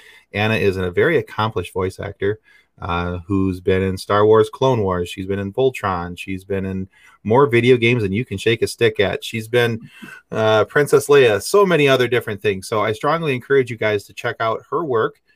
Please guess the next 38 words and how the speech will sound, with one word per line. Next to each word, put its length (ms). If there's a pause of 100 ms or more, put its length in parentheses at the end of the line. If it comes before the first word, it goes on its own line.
(220)
and 140
what 180
she's 260
doing. 440 (140)
Um, 420 (420)
and 380 (240)
if 140
you 60
wanna 200
see 220
more 520
about 320
Anna, 400 (160)
uh, 480
and 400 (400)
what 220
she's 400
done 260
with 180
Funny 320
Science 320
Fiction, 320
the 100
other 280
podcast 600
I 100
host, 340 (420)
Anna 240
was 240
a 60
guest, 400
uh, 160
for 160
both 200
a 40
pre-recorded 580
episode 560
and 420